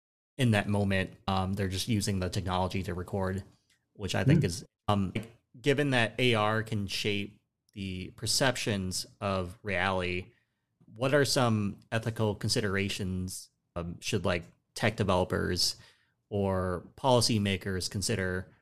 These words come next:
Speaker 1: um, when it comes to building these A R products?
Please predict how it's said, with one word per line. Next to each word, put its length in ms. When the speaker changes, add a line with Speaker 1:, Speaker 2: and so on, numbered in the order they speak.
Speaker 1:
um, 260
when 140
it 100
comes 360
to 420
building 300
these 220
A 140
R 180
products? 600